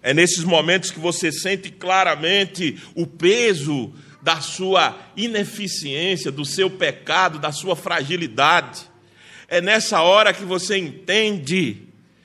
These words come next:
que você não é absolutamente nada.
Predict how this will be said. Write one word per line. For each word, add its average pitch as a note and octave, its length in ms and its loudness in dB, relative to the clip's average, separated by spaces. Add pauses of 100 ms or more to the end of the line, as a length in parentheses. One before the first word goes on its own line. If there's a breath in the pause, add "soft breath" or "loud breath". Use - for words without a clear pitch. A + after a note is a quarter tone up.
(180 soft breath)
que F#3 140 -4
você F3+ 400 4
não F#3+ 160 0
é G3 80 6
absolutamente F#3 1000 -2
nada. A#2 640 -2